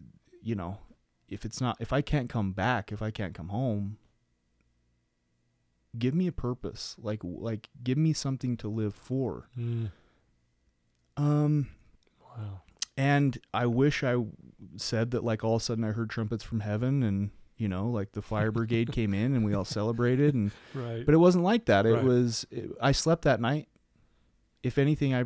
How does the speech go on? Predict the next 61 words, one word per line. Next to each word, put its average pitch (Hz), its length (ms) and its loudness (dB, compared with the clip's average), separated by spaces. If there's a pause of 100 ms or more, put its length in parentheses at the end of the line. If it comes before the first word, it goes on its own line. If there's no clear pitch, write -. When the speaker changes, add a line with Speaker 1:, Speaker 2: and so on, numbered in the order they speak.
Speaker 1:
I 120 120 0
prayed, 127 440 2
you 123 100 0
know, 120 220 0
"Give 123 360 -4
Speaker 2:
Yeah. 135 60 4
Speaker 1:
me 127 40 2
something 127 340 -4
to 120 100 -6
live 123 140 -2
for, 123 280 -2
give 120 140 -2
me 127 100 0
some 123 200 -8
peace, 113 420 -4
give 117 100 -6
me 120 60 -2
some 117 160 -8
comfort." 151 480 -4 (560)
And, 135 200 0
and 139 300 0
that 135 140 2
was 123 120 0
the 123 60 -2
first 135 280 -2
night 120 180 -2
that 117 100 -2
I 117 100 2
could 117 140 -6
actually 113 360 -4
get 113 160 -2
a 110 40 -2
full 107 220 -8
night's 104 240 -8
sleep, 101 360 -8
which 98 360 -10 (200)
Speaker 2:
Yeah. 104 200 -8
Speaker 1:
was 107 200 -4
fantastic. 98 760 -8
Speaker 2:
Yeah, 110 200 -2
that, 107 180 -6 (280)
that 117 140 -6
goes 127 160 -2
a 117 60 -4
long 110 280 -8
way. 110 320 -8
<laughs> - 80 -12
Speaker 1:
Yeah. 123 300 8 (600)
Here 170 160 6
I 165 60 8
am, 156 320 4
though, 127 220 2
still, 131 480 0
you 120 200 -4
know, 107 160 0
Speaker 2:
Yeah. 104 160 -4 (240)
Speaker 1:
in 123 120 -2
a 123 80 2
jail 123 240 2
cell. 117 360 0
And 110 160 0